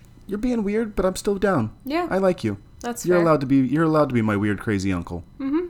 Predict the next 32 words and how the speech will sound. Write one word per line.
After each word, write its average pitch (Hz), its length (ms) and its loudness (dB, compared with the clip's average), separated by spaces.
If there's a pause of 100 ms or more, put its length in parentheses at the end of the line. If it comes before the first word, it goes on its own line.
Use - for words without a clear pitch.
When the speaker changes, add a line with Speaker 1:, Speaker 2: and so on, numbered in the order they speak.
(120)
Speaker 1:
Why 143 200 0
was 254 140 2
that 170 140 0
such - 180 -4
a 117 60 -4
holdover 87 600 -4
in 80 160 -6
the, 80 120 -4
like, 78 240 -6
fifties 104 320 -4
and 85 120 -2
sixties 78 420 -6
in 78 420 -8
horror 85 260 -2
films? 64 480 -12 (260)
Was 113 140 0
it 113 60 2
just 127 200 2
because 147 280 0
you 123 100 4
had 95 580 -4 (600)
Vincent 113 340 -2
Price 101 540 -2
available 151 580 2 (220)
<laughs> - 240 -8
to 160 120 6
play, 131 340 6
like, 156 460 6
the 175 120 10
weird 120 400 6
rich 101 260 0
uncle? 101 420 -4